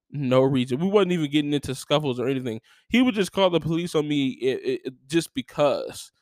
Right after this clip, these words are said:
Because he, like, and then he would lie to the police and, like, tell me, tell them that he felt threatened. He, I'm pretty sure he even told them that I had a weapon once. Like, he would say a lot of, you know, crazy things. Like, a-, and it's, it's crazy too because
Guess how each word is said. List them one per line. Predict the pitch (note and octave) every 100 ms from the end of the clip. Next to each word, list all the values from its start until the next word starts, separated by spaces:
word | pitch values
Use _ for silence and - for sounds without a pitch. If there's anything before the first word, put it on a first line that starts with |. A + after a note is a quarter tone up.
| _ _
Because | D#3 E3 D3
he, | E3+ D#3
like, | D3+ -
and | D#3+
then | D#3+
he | E3
would | G3+ E3+
lie | C3 B2+ C#3+ E3
to | D#3
the | D3 C#3
police | C#3 C3+ C#3+ -
and, | C3
like, | B2+ B2
tell | - C3+
me, | C#3 C3+ C3+
tell | C#3 C#3+
them | C#3
that | C3
he | D3
felt | D#3+ C#3 - -
threatened. | C#3 C#3 C3+ C#3 C#3 - _ _ _ _
He, | F3+
I'm | D3 F3+
pretty | A3+
sure | A3 G3+
he | F#3
even | E3+ C#3
told | E3+ D#3+ D#3
them | D3
that | C#3
I | B2
had | D3 B2
a |
weapon | A#2 B2 C3+ C#3+ C3+
once. | C3+ C3+ C3+ -
Like, | B2+ A#2+ - _ _ _
he | - G#3
would | G3 F#3+
say | - F3+ E3+
a | C3
lot | C3+ C3+ C3 C#3+ D3+ -
of, | C#3 C3+ C3 B2 D3 _ _ _ _
you | C#3+
know, | C#3+ C3+ B2
crazy | - D3 D3+ D3
things. | D3 E3+ F3+ B2 A#2+
Like, | C3 A#2
a-, | B2 C#3+
and | D#3 D#3+
it's, | D3+ -
it's | E3 D#3
crazy | - G3+ A3+ F#3+
too | G#3
because | G3 F3 E3+ D3+